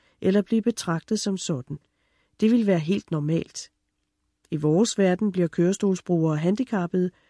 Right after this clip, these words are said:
fordi den primært er indrettet efter, at vi kan gå rundt på vores ben. Mange mennesker med handicap er først handicappede, når de er i omgivelser, der ikke er indrettet til dem.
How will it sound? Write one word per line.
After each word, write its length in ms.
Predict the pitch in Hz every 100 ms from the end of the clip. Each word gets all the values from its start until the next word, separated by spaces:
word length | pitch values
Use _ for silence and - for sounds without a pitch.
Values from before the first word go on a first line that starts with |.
| _ _
fordi 460 | - 196 - 240 233
den 160 | 254 220
primært 520 | - 202 220 214 170
er 60 | -
indrettet 480 | 160 214 208 165 160
efter, 380 | 151 170 - 226
at 140 | - 170
vi 60 |
kan 160 | 165 156 -
gå 240 | 208 220
rundt 320 | 202 147 -
på 100 | -
vores 260 | 180 185 190
ben. 300 | - 143 - _ _ _ _ _ _ _ _ _ _ _ _
Mange 360 | 185 170 185 226
mennesker 360 | 180 202 -
med 100 | 214
handicap 540 | 165 175 196 226 185 175 -
er 100 | 156
først 320 | - 165 -
handicappede, 720 | 190 226 254 190 160 165 160 - _ _
når 100 | 180
de 220 | 180 180
er 120 | - 190
i 120 | 226
omgivelser, 720 | - 208 - 214 - 175 - 170
der 180 | 165 - -
ikke 320 | 156 160 -
er 120 | - -
indrettet 480 | 190 220 196 151 143
til 220 | - 143
dem. 120 | 139